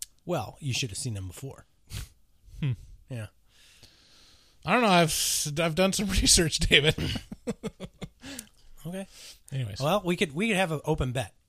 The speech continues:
Speaker 1: Y-, yeah, and y'all, listen, let us know. <laughs>
Speaker 2: Okay, so, um, let's get into Get Out.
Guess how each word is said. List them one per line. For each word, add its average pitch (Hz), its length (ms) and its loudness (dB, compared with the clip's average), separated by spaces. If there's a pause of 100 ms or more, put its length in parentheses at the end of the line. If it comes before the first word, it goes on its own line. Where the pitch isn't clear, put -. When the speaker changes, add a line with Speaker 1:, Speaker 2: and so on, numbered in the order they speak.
Speaker 1:
Y-, 143 180 -4
yeah, 196 180 0
and 180 140 2
y'all, 277 380 6
listen, 214 340 2 (240)
let 165 140 0
us - 160 2
know. 160 200 2 (180)
<laughs> - 60 2 (1000)
Speaker 2:
Okay, 190 200 4
so, 226 880 6
um, 190 560 2
let's 175 300 0
get 165 160 2
into 143 840 2
Get 180 380 4
Out. 185 600 4